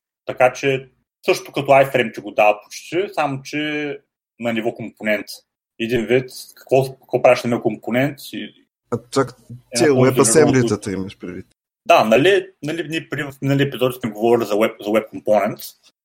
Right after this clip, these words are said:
Speaker 2: Аха.
Speaker 1: И говоря, че един, един, кога-, когато това нещо стане по... Нали, сам-, сам-, самите браузъри вече го поддържат native, а,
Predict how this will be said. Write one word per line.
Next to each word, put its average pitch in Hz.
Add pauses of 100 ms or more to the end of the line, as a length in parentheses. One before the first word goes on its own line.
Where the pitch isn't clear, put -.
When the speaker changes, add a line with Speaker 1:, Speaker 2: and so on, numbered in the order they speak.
Speaker 2:
Аха. 101
Speaker 1:
И 120
говоря, 139
че 143
един, 147
един, 139
кога-, 113
когато 127
това 127
нещо 131
стане 120
по... 113 (260)
Нали, 107
сам-, 104 (500)
сам-, 110
самите 123
браузъри 113
вече 101
го 104
поддържат 104
native, 98 (760)
а, 104